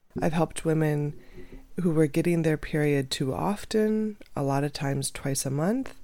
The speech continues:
and others that weren't getting their period at all. I definitely specialize in fertility.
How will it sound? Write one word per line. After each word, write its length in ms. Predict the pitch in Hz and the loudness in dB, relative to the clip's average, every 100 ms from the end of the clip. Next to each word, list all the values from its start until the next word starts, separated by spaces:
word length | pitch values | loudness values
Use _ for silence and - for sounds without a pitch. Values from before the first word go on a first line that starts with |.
| - - - - | -18 -12 -12 -2
and 200 | 165 - | 0 2
others 480 | - 165 170 165 - | 2 2 2 2 0
that 180 | 143 | 0
weren't 220 | - 151 - | 0 -2 -2
getting 260 | 151 143 | -2 0
their 140 | 135 131 | -2 -2
period 340 | - 131 127 | -4 -2 0
at 180 | 120 120 | -2 -2
all. 360 | 117 - - - - _ _ _ _ _ _ - | -4 -4 -6 -10 -18 _ _ _ _ _ _ 0
I 120 | 160 | 2
definitely 720 | 139 156 160 185 180 175 175 - | 4 4 2 0 2 2 0 -2
specialize 800 | - 165 - 156 147 139 143 - | -2 -2 -2 -2 0 2 0 -2
in 200 | - 147 | -2 -2
fertility. 840 | 139 143 - 165 151 180 220 240 | 0 -4 -2 2 2 4 4 2